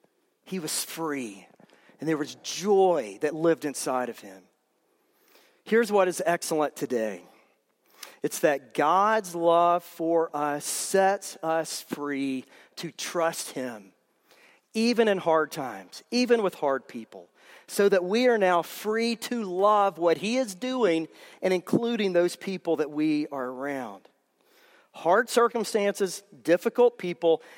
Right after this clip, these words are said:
these may be the ingredients for God's kingdom to be revealed.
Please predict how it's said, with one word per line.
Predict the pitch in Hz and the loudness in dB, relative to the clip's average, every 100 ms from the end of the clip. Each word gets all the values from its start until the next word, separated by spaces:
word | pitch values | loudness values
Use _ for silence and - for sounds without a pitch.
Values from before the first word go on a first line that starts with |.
| - | -8
these | 139 214 247 233 | 0 2 2 0
may | 220 214 214 | 4 4 4
be | 214 214 | 0 -2
the | 208 202 | 0 0
ingredients | 190 147 170 220 220 202 147 - - | 0 -4 -4 -2 0 2 0 -2 -10
for | - 165 | -6 -4
God's | 147 160 165 160 | 2 4 4 0
kingdom | - 190 185 165 156 | -4 -4 -4 -6 -8
to | 143 | -4
be | 160 165 | -4 -2
revealed. | 147 131 151 139 104 | -4 2 2 2 -2